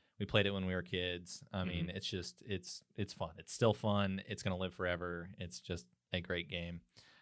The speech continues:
Speaker 1: Uh, Melee definitely has the competitive scene, um, which it seems like there might be some overlap
Speaker 2: People
Speaker 1: there.
Speaker 2: are kinda jumping into this one. Some of the
Speaker 1: Yeah.
Speaker 2: big, the big s-, they, they call 'em Smash Gods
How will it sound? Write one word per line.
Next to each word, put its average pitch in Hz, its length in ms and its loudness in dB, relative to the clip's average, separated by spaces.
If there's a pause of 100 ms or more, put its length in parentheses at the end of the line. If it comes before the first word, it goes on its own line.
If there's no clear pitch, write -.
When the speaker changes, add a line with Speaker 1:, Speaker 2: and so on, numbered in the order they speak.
(140)
Speaker 1:
Uh, 98 300 10
Melee 117 500 4
definitely 104 360 2
has 98 560 0
the 92 480 -2
competitive 107 520 -2
scene, 120 400 -2 (180)
um, 101 540 0
which 107 220 0
it 98 60 -10
seems - 320 -4
like 110 200 4
there 107 200 4
might 131 260 0
be 104 140 -4
some 95 680 -2 (100)
overlap 107 400 4
Speaker 2:
People 196 160 4
Speaker 1:
there. 113 280 8
Speaker 2:
are 151 120 -2 (220)
kinda 135 160 2
jumping 123 300 0
into 110 120 0
this 92 180 0
one. 76 220 -2
Some 113 140 2
of 117 60 8
the 113 80 10
Speaker 1:
Yeah. 95 60 2
Speaker 2:
big, 104 120 4
the 101 80 -4
big 101 180 4
s-, - 220 -2
they, 82 240 2
they 73 120 -6
call 90 220 -2
'em 78 200 -6
Smash 85 420 0
Gods 64 500 -4